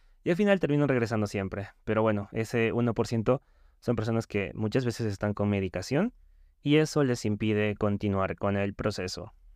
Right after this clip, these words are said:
Así que sabes que siempre soy cien por ciento honesto contigo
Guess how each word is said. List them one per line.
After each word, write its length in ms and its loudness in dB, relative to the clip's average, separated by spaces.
Así 320 0
que 400 0
sabes 260 2
que 120 -2
siempre 400 0
soy 340 -2
cien 300 -2
por 120 -4
ciento 240 -2
honesto 380 -4
contigo 480 0